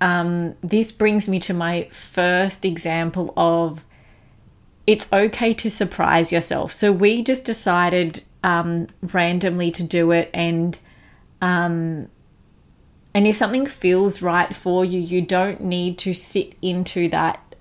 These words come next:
um, "This isn't me" category, because I think that because I had gone so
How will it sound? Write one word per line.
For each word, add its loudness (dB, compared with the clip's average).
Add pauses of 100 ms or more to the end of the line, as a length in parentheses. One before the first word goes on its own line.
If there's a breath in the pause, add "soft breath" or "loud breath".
um, 0
"This 2
isn't -2
me" -4
category, -2 (400 loud breath)
because 0
I 2
think -2 (380)
that 0 (520)
because 0
I 0
had -2
gone 0
so 0